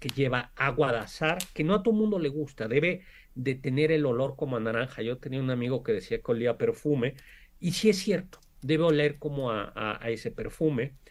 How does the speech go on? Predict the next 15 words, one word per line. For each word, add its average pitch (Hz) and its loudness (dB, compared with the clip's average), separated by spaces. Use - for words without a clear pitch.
Hay 196 6
otro 190 2
que 135 -2
se, 127 -6
que, 127 0
que 135 2
es 143 -4
como 113 -2
más 135 0
pan 139 2
de 120 0
pulque, 180 -2
que 113 -8
lleva 113 0
ajonjolí, 135 -2